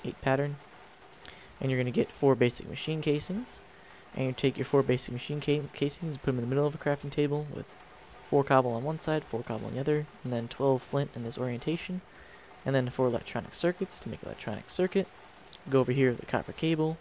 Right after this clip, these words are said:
and you take the copper wire by using the copper ingot, hitting it with a forge hammer, cutting it with the cutter somehow, and then you get a,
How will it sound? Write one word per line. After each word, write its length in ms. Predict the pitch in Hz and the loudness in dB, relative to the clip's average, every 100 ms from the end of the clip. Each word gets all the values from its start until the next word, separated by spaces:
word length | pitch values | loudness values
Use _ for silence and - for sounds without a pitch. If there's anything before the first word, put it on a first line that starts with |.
| - | -10
and 200 | 123 117 | -8 -6
you 60 | 117 | -4
take 240 | - 117 | -2 -2
the 140 | - - | -4 -2
copper 320 | 131 117 117 | 0 0 0
wire 400 | 123 147 147 143 - - - - - | 4 6 6 2 -6 -18 -20 -20 0
by 80 | 123 | 4
using 260 | 123 120 | 4 2
the 100 | 113 - - - | -4 -8 -16 -2
copper 300 | - 120 117 | 2 2 2
ingot, 320 | 143 139 143 - - - - - - | 0 2 2 0 -16 -20 -20 -20 -4
hitting 220 | 147 139 139 | 2 4 4
it 80 | |
with 140 | 127 - | -2 -6
a 60 | |
forge 320 | - 175 175 - | 0 2 4 2
hammer, 400 | 175 165 165 160 - - - - | 0 0 -2 -4 -10 -20 -16 4
cutting 280 | 190 180 | 6 6
it 40 | 160 | 2
with 120 | 156 | 0
the 80 | - | 2
cutter 340 | 151 143 139 | 6 8 6
somehow, 540 | 135 139 139 131 127 123 - - - - - - - - - | 2 -2 0 2 0 -4 -10 -20 -20 -20 -20 -20 -20 -20 -4
and 280 | 151 147 139 | 2 4 4
then 220 | 135 131 | 4 4
you 100 | 131 | 0
get 180 | 127 123 | 4 4
a, 180 | 120 | 4